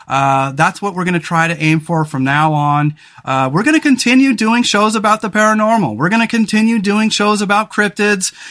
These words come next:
and all weird, unexplained phenomenon, because that is our fun and passion. That is what we like to do in our spare time. Uh, is, uh, you know, when we can't go out, we, we, we study this stuff. We think about this stuff deeply, and we try to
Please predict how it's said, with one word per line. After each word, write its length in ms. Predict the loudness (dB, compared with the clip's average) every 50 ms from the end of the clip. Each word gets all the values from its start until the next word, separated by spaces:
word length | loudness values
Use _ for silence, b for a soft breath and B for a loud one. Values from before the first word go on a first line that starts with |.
| B B
and 140 | B 0 2
all 340 | 4 4 4 4 2 2 0
weird, 400 | 0 0 2 2 2 2 2 2
unexplained 600 | 0 0 0 -2 -4 -4 -2 0 0 0 0 -2
phenomenon, 600 | -2 0 2 2 2 2 2 2 2 2 2 0
because 300 | 0 -2 -2 -2 0 2
that 180 | 2 2 2 0
is 140 | -2 0
our 260 | 0 2 2 2 0 -2
fun 440 | -4 -2 0 2 2 2 2 2
and 120 | 0 0 0
passion. 460 | 0 0 2 2 0 -2 -4 -2 0
That 160 | 2 2 2
is 140 | 0 -2 -4
what 180 | -4 -4 -2 -2
we 160 | -2 0 0
like 220 | 0 0 0 -2
to 80 | -2 -2
do 200 | 0 0 2 2
in 80 | 4
our 160 | 2 2 0 -2
spare 300 | -6 -4 -2 -2 -2 -2
time. 500 | -2 0 0 2 2 2 2 0 -2 -4 b b b b b b b b
Uh, 220 | -10 -10 -8 -8
is, 320 | -8 -6 -6 -6 -6 -8 -10
uh, 380 | -12 -14 -14 -14 -16 -16 -18 -20 -14
you 140 | -8 -4 -2
know, 200 | 0 0 0 0
when 200 | -2 0 0 0
we 80 | 0 0
can't 300 | 0 0 0 0 0 0
go 180 | 0 2 4
out, 260 | 4 4 2 2 0 -4
we, 320 | -6 -4 -4 -4 -6 -6
we, 280 | -8 -6 -6 -6 -6 -6
we 180 | -4 -4 -4
study 380 | -4 -2 0 0 0 0 0 0
this 180 | 0 0 0
stuff. 340 | 0 -2 0 0 -2 -2 -2
We 80 | -4 -6
think 220 | -4 -4 -4 -4
about 320 | -4 -4 -4 -4 -4 -4 -6
this 100 | -8 -8
stuff 300 | -6 -4 -4 -4 -4 -4
deeply, 480 | -6 -6 -6 -4 -4 -2 -2 -2 -2
and 180 | 0 0 0 0
we 120 | 0 -2
try 240 | -4 -2 -2 0 0
to 180 | 0 -2 -4